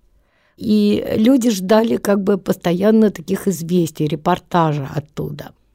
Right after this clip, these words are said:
И в этом смысле божественная комедия, сочинение учёное, изощрённое и в высшей степени авторское, то есть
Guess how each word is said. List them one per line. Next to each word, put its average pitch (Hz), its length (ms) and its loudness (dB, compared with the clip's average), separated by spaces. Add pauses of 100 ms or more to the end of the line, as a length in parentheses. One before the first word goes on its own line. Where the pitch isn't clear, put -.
(600)
И 214 120 2
в 214 40 2
этом 254 220 4
смысле 262 380 4
божественная 214 640 6
комедия, 202 720 4 (480)
сочинение 220 640 6
учёное, 190 800 4 (400)
изощрённое 185 1300 2
и 196 160 -2
в 185 80 -2
высшей 208 380 4
степени 175 460 -2
авторское, 196 920 0 (400)
то - 60 -14
есть - 160 -18